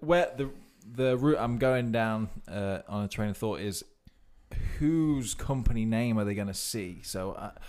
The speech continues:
like, is it still verified dot com that's gonna show, or are they gonna show Mudge Gas Heating Limited that's answered the question? Like, wh-, who is gonna be surfaced? How, how do, how does a contributing member get seen by the homeowner?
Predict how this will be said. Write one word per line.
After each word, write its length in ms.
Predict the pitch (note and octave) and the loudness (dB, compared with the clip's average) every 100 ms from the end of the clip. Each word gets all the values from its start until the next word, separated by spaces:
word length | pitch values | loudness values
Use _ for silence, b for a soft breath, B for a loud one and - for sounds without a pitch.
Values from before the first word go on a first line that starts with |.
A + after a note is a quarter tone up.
| B | B
like, 240 | - G#2 - | -6 -6 -4
is 160 | C3+ B2 | -4 -4
it 80 | - | -6
still 420 | - C3 B2 A2+ | -4 -2 0 -2
verified 800 | G2 B2 B2+ A#2 A2+ G#2+ G#2+ G2 | 0 2 2 2 0 2 0 -2
dot 220 | G#2+ - | -4 -4
com 280 | - A2 G2+ | -2 0 0
that's 120 | F#2 | -4
gonna 220 | - G2+ | -6 -6
show, 360 | F#2+ - B2 C3+ | -4 0 2 2
or 180 | A#2+ A#2 A2+ - | 0 -2 -4 -4
are 60 | |
they 100 | A2 | -6
gonna 200 | G#2 G#2 | -6 -6
show 540 | G#2 - A2 G#2 G2+ G#2 B - | -6 -4 -2 -2 -2 -6 B -8
Mudge 400 | A#2 A#2+ A2 - | -2 0 -2 -2
Gas 520 | B2+ A2+ - - - - _ | 0 0 0 -4 -4 -8 _
Heating 520 | - B2+ A2+ - G#2+ G#2+ | -12 -8 -6 -4 -2 0
Limited 480 | A2 G#2 G#2+ F#2 - | -2 -2 -6 -8 -14
that's 220 | - F#2 G#2 | -16 -10 -8
answered 260 | G2 - | -8 -10
the 60 | A2 | -6
question? 400 | - B2+ - B2+ | -2 -2 -2 -4
Like, 120 | G#2 | -6
wh-, 500 | G2 - - - - | -8 -12 -16 -16 -6
who 180 | - C#3 | -2 0
is 120 | C3 A2+ | 0 0
gonna 160 | A#2+ | 0
be 140 | A2+ G#2+ | 0 -2
surfaced? 680 | - - A#2+ A2+ G2 G2 - | -4 0 0 0 -2 -4 -4
How, 220 | G#2+ A2 | -2 -2
how 300 | - A#2 A2+ | -2 -4 -4
do, 380 | A2+ A2+ A2 G#2+ B B B - | -4 -6 -6 -8 B B B -4
how 140 | B2 | -2
does 120 | C3 A#2+ | 0 -2
a 40 | |
contributing 640 | - C3 A2 A#2+ A#2+ A2 | 0 0 0 0 0 0
member 360 | A2 G#2 G2+ F#2+ G2 - G#2+ | 0 0 0 -4 -6 -16 -6
get 220 | G#2+ - | -6 -4
seen 400 | - A#2+ A2+ G#2+ | -4 -2 0 0
by 160 | F#2+ G2 | -2 -2
the 80 | G2 | -4
homeowner? 440 | G2 G2 F#2 - | -4 -4 -8 -12